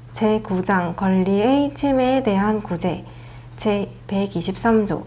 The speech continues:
침해의 정지 등 청구. 제 일 항 저작권 그 밖에 이 법에 따라 보호되는 권리. 제 이십오 조, 제 삼십일 조, 제 칠십오 조, 제 칠십육 조, 제 칠십육 조의 이,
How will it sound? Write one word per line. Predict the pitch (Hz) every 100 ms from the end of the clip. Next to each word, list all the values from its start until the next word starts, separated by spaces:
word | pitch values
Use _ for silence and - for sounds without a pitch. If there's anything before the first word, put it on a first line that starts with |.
| -
침해의 | - 262 240 226 254 277 269
정지 | 202 185 180 185 190
등 | 226 233 226
청구. | 240 233 196 160 - - - - - -
제 | 208 185 -
일 | 220 220
항 | 196 - -
저작권 | 196 185 190 190 - 254 285 294 294
그 | 202
밖에 | 196 165 - - 220 190 - - - -
이 | 214 220
법에 | 202 190 190
따라 | 196 190 220 247
보호되는 | 240 202 202 208 190 185 185
권리. | 185 170 165 175 180 - - -
제 | - 208
이십오 | 196 170 170 196 185 165
조, | 165 240 262 277
제 | 220 190
삼십일 | 190 233 226 226 220 175 151 -
조, | 226 269 277 - - -
제 | - 190
칠십오 | - 240 233 - 240 175 160
조, | 226 254 262
제 | 208
칠십육 | 190 - 226 226 226 190 - -
조, | - 180 190 - - - -
제 | - 196 190
칠십육 | - 247 240 240 220 180 -
조의 | - 185 180 185
이, | 180 175 233